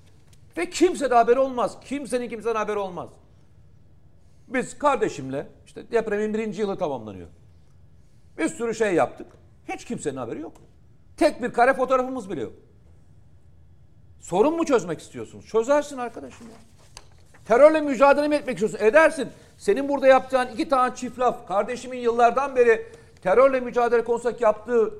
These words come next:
mücadeleler, gezmeler, dolaşmalar, her biri bir çivi ya.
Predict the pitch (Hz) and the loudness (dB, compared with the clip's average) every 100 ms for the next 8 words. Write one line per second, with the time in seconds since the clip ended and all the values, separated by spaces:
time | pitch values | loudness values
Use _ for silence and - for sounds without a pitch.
0 | - 165 233 240 233 240 240 226 156 196 | -12 -8 2 4 6 4 6 4 4 4
1 | 226 233 247 247 226 233 240 233 240 240 | 4 4 4 4 4 4 2 0 -2 2
2 | 226 - - - - - 285 320 277 254 | 2 0 -18 -20 -6 6 8 6 2 -6
3 | 226 - 240 269 220 - | -8 -8 -6 -2 -2 -4